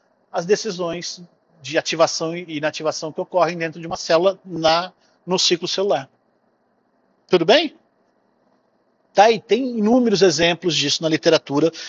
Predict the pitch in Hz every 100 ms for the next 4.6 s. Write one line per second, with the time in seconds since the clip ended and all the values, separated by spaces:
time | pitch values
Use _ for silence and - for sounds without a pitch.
0 | - - 170 156 139 143 160 135 147 -
1 | - - 113 104 - - - _ _ _
2 | _ _ _ _ _ _ _ _ _ _
3 | _ _ _ _ _ _ _ _ _ _
4 | - 131 196 233 - -